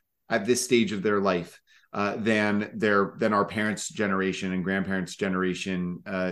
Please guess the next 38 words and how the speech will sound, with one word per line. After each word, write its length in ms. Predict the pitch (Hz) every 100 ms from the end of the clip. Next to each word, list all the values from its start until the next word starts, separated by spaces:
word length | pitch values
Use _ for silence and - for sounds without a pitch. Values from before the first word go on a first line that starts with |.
| -
did 440 | 90 110 139 190 - -
for 240 | - 117 107
a, 520 | 107 107 - 113 107
a, 60 | 107
a 20 |
handful 720 | 87 131 143 - 135 117 120
of 220 | 120 98
reasons. 400 | 113 120 151 147
And 120 | 127
it's 160 | 110 -
not 420 | 113 113 135 143 120
as 340 | 117 110 -
people 480 | - 127 120 117 110
would, 260 | 113 104
would 140 | 120 107
have 280 | 110 110 110
us, 280 | 107 - - _ _ -
uh, 180 | 113 107
believe 800 | 101 113 110 117 135 147 - - -
that 260 | 117 113
we're, 360 | 117 113 110 120
you 80 | 110
know, 160 | 104
that, 240 | 104 107 101
that, 160 | 110 98 - 123
uh, 60 |
you 160 | 110 113
know, 260 | 104 98 101
it's 200 | 123 -
because 300 | 123 123 117
everybody 320 | 117 117 120
got 160 | 117 113
a 20 |
trophy 440 | - 117 113 127
when 160 | 127 123
we 100 | 123
played 260 | 127 127
soccer. 500 | 135 135 135 156 160